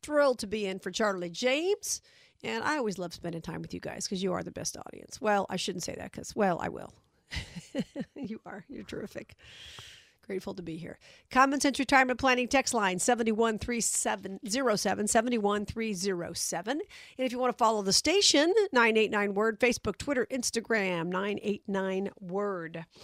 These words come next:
I'll get back to the text line in a minute. Wanted to mention we were speaking with Americans for Prosperity about Biden and Bidenomics and all this kind of stuff. And you know they were going after the gas stoves, right? That was the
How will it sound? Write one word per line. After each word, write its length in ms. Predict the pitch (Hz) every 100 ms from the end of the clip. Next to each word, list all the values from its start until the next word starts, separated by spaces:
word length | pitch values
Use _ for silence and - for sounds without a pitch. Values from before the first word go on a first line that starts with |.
| - - -
I'll 80 | 214
get 140 | 185
back 220 | 175 -
to 60 | -
the 80 | 175
text 300 | - 185 -
line 140 | 190
in 80 | 185
a 40 |
minute. 240 | 185 196 190
Wanted 260 | 226 254 214
to 60 |
mention 240 | 214 214 208
we 60 |
were 80 | 190
speaking 280 | 180 214 202
with 140 | 185
Americans 360 | 180 185 180 175
for 120 | -
Prosperity 640 | 175 180 - - 190 185
about 280 | 175 175 170
Biden 320 | 170 170 175
and 140 | 170 170
Bidenomics 580 | 165 165 170 175 175 -
and 100 | 175
all 120 | 175
this 100 | 165
kind 160 | -
of 60 | 180
stuff. 220 | - - - - - - _
And 140 | 254 254
you 80 | 285
know 120 | 302
they 100 | 285
were 80 | 247
going 260 | 254 247
after 240 | 233 226 214
the 80 |
gas 280 | 190 214 208
stoves, 540 | - - 208 185 175 190
right? 300 | 175 170 - _ _
That 160 | 202 190
was 160 | 170
the 280 | 185 185 180